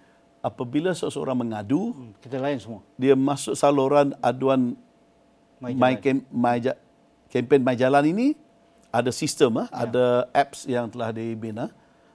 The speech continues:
Speaker 1: dan dah, sekarang pun dah boleh dipakai
Speaker 2: Hmm.
Speaker 1: sejak seminggu sudah. Ah, jadi, apabila aduan dibuat mel-, melalui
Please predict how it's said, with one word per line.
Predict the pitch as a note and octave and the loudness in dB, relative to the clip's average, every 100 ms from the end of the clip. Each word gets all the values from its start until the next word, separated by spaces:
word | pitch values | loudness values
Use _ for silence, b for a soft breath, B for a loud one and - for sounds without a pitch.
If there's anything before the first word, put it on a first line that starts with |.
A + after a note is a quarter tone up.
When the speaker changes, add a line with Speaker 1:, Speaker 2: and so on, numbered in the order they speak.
| _ | _
Speaker 1:
dan | A2 A2 | -6 -4
dah, | G#2+ A2 G#2 | -2 -4 -4
sekarang | - A#2 B2+ | -6 -4 -4
pun | F3+ | -4
dah | D3+ A2 | -4 -4
boleh | A2+ A2+ | -4 -6
dipakai | A2 G#2+ G#2 A2+ E3 A#3 | -4 -4 -4 -2 -4 -4
Speaker 2:
Hmm. | D3 | -10
Speaker 1:
sejak | G#2+ - G#2 - - | -18 -14 -10 -10 -6
seminggu | A#2+ A#2 A#2+ | -4 -2 -4
sudah. | A#2 C3+ - - b b b b b b | 0 0 0 -4 b b b b b b
Ah, | - A2+ A2+ | -4 0 0
jadi, | A2+ C3 C#3 D#3 D#3 D3+ D3+ - _ _ | 0 -4 -2 -4 -4 -6 -8 -14 _ _
apabila | - D3 D3+ G#3 - | -6 -4 2 2 4
aduan | D3 D3+ D3+ D3 - - _ _ _ _ _ _ _ | 2 2 2 0 -4 -14 _ _ _ _ _ _ _
dibuat | A#2+ A#2+ A#2+ D3 - | -4 0 6 6 6
mel-, | B2+ A#2+ - | -4 -4 -2
melalui | A#2+ A#2+ B2+ C3 B2+ A#2+ | 0 0 0 0 0 -2